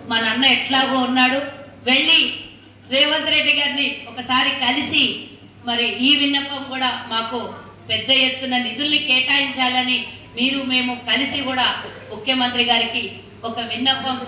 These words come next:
తెలియజేయాల్సినటువంటి అవసరం ఉన్నది. ఆ ఆనందకరమైన రోజుని కూడా శ్రీహరన్న అందిస్తాడని కూడా మేము అనుకుంటున్నాము. మరి శ్రీధరన్న అంటే,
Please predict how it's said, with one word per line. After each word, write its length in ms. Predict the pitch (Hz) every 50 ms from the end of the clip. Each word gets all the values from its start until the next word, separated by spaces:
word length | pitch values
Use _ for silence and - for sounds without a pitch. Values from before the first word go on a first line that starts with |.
| - - - - - -
తెలియజేయాల్సినటువంటి 1300 | 233 226 240 254 247 247 247 240 240 233 - 254 226 214 214 226 233 233 226 - 233 233 208 196 - - - - - - - 190
అవసరం 380 | 202 226 233 254 277 277 254 254
ఉన్నది. 280 | 254 262 262 262 285 - - 240
ఆ 80 | 240 240 233 226 - -
ఆనందకరమైన 760 | 269 285 285 294 277 285 269 - 269 254 254 254 247 240 247 247
రోజుని 400 | 233 240 247 254 - 262 262 247
కూడా 260 | 240 247 247 247 - - - - - - - -
శ్రీహరన్న 560 | - 233 247 247 233 247 247 240 240 233 240 233
అందిస్తాడని 760 | 233 220 220 240 240 247 233 - 254 254 240 240 240 240 233
కూడా 180 | 226 240 240
మేము 220 | 233 226 226 214 208
అనుకుంటున్నాము. 720 | 202 - - 240 247 - 247 247 233 233 240 240 254 269 285 285 - - - - - - - -
మరి 100 | 247 240
శ్రీధరన్న 760 | 240 - 254 277 285 285 294 294 285 285 285 285 269 269 277
అంటే, 520 | 262 262 254 262 247 269 277 - - -